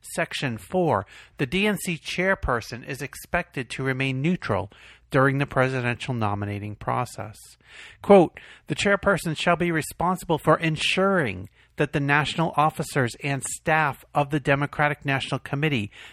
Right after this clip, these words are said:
maintain impartiality and even-handedness during the Democratic Party presidential nominating process," reads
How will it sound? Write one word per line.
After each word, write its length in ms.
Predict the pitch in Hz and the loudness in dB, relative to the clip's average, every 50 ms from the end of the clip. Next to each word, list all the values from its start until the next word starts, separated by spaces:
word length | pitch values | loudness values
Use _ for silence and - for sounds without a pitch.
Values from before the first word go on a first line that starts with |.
| - - | -16 -4
maintain 640 | - 139 143 156 175 175 - - - 214 202 196 175 - - | 0 2 2 2 2 -2 -4 -4 -2 0 0 0 -2 -4 -6
impartiality 1200 | - 160 185 196 - - - 196 196 170 - - 180 165 165 160 160 160 165 156 139 117 113 - | -4 -4 -4 -4 -2 2 2 4 4 2 0 -2 -2 0 2 2 2 0 0 -2 -2 -4 -4 -4
and 240 | 135 127 123 120 - - | -4 -4 -4 -4 -8 -10
even-handedness 1040 | - 175 165 165 165 185 190 170 - - 170 180 180 170 151 135 117 113 110 107 107 - - - - - - - _ _ | -10 -8 -6 -4 -4 -4 -4 -4 -6 -4 -2 -2 -2 0 -2 -2 -4 -4 -4 -4 -6 -8 -12 -18 -20 -20 -20 -20 _ _
during 380 | - 139 135 139 143 143 151 156 | 4 6 6 8 6 4 2 0
the 120 | - 170 | -2 -4
Democratic 760 | 143 - 139 127 127 135 131 - - 143 135 143 143 - - - | 0 2 2 2 4 2 -2 0 0 0 0 0 -2 -6 -10 -4
Party 420 | - 127 113 110 104 110 120 - _ _ - - - _ _ - | 2 2 2 4 2 0 -4 -8 _ _ -20 -20 -20 _ _ -2
presidential 640 | - 135 127 127 143 131 120 117 110 - - 127 | 0 0 2 2 0 0 0 0 0 -2 -2 -2
nominating 680 | 120 120 117 110 107 107 110 107 107 104 101 110 110 104 | 0 0 2 2 2 0 0 -2 -2 -4 -6 -8 -8 -10
process," 680 | - - - 151 156 160 143 - - 104 101 101 - - - - _ - - - _ _ _ | -12 -6 -4 -2 -2 -2 -2 -4 -6 -6 -6 -8 -10 -16 -20 -20 _ -20 -20 -20 _ _ _
reads 280 | - 113 110 104 - | -6 -4 -4 -4 -6